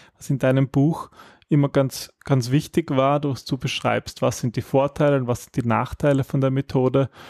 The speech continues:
Ja, weil nicht jede immer passt. Wann passen also für dich Killerfragen ganz besonders?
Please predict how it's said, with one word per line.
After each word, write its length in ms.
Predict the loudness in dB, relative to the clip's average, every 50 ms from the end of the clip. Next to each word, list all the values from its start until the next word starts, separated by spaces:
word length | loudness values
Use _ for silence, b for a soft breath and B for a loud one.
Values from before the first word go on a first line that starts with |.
| B B B B B -2
Ja, 140 | 0 2
weil 80 | 2 2
nicht 200 | 2 0 -2 -2
jede 160 | -2 0 0
immer 180 | 0 0 -2 -4
passt. 440 | -6 -8 -8 -8 -10 -12 -18 -20 -20 -20 -20 _ _ _ _ _ _ _ _ _ _ _ _ _ _ _ _ _
Wann 240 | -4 0 0 0 0
passen 460 | -2 -4 -16 -12 -10 -8 -2 0 0
also 320 | 2 2 0 0 0 -2 -2
für 180 | 0 -2 -2
dich 640 | -2 -2 -2 0 0 0 0 -2 -8 -16 -18 -18 -8
Killerfragen 800 | -2 0 0 2 2 0 -2 -2 -4 -2 0 0 0 0 -2 -2
ganz 320 | -2 -2 -2 -2 -4 -4
besonders? 880 | -2 -4 -4 -2 -2 0 0 2 2 2 0 0 -2 -2 -6 -14 -16 -20